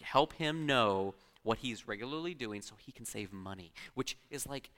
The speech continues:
maybe the two greatest words in my wife's vocabulary. "I saved money today." Like, it, it's her favorite thing to do. And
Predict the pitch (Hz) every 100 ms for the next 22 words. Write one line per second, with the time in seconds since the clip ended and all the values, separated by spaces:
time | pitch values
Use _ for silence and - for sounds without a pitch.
0 | - _ _ _ 143 208 240 160 - 190
1 | 190 151 147 160 170 - 156 135 120 117
2 | 117 120 127 - 123 120 104 95 - 120
3 | - 151 139 143 143 - - 127 131 120
4 | 95 113 92 95 107 107 - - - 127
5 | - 120 - 127 - 170 165 170 - 170
6 | 151 160 156 104 - - - _ - -
7 | - _ _ _ _ - _ _ _ _
8 | _ _ - 123